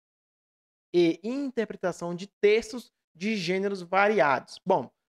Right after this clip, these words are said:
quando a banca coloca isso aqui, basicamente ela pode colocar um texto na sua prova, um, dois textos ou mais,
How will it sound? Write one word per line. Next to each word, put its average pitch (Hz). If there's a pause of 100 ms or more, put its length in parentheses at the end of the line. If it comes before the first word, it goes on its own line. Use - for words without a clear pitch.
(120)
quando 269
a 226
banca 170
coloca 143
isso -
aqui, 196
basicamente 208
ela 190
pode 185
colocar 175
um 208
texto 185
na 147
sua 143
prova, 151
um, 190
dois 135
textos - (200)
ou 156
mais, 135